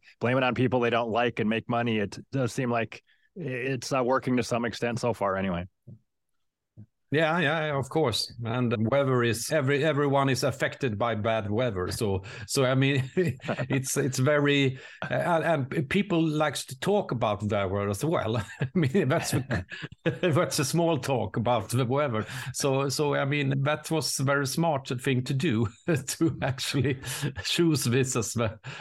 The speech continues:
Speaker 2: the big issue.
Speaker 1: So do you have any more specifics you want to go through after the nineteen seventies that we should know about?
Speaker 2: So I follow this, uh, from the sev-, seventies as well. And, and I mean, they, they had this meeting in, in Stockholm.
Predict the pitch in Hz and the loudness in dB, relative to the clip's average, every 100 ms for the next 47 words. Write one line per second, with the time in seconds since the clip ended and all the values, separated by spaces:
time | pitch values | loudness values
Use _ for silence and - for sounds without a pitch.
0 | 127 110 104 147 131 143 135 - 110 101 | -4 -2 2 2 4 2 2 0 -2 -2
1 | - _ - - 90 - _ _ _ 165 | -6 _ -20 -14 -14 -14 _ _ _ -2
2 | 156 160 170 185 180 165 180 - 131 185 | 0 2 2 2 2 2 2 0 0 0
3 | 156 - 175 170 160 165 143 160 160 180 | -2 -4 0 2 4 4 4 2 4 4
4 | 170 131 147 190 180 170 175 175 165 170 | 4 2 0 0 0 0 0 -2 0 0
5 | 175 180 170 151 156 156 151 160 160 175 | 2 2 2 0 0 0 0 0 0 -2
6 | 175 - 151 147 156 185 185 185 127 117 | -4 -4 2 4 4 4 4 4 4 2
7 | - 113 113 - 117 120 151 135 131 127 | 0 -4 -2 0 0 2 2 2 0 0
8 | 147 143 131 120 123 - 147 139 113 113 | 2 2 0 -2 -2 0 2 4 4 2
9 | 110 117 110 104 117 123 123 117 120 120 | 2 2 0 0 0 2 2 2 2 2
10 | 123 139 117 117 - 104 131 127 127 117 | 2 2 0 0 -2 0 2 2 2 0
11 | 113 117 117 107 - 131 131 127 104 | 0 0 0 0 0 0 0 0 0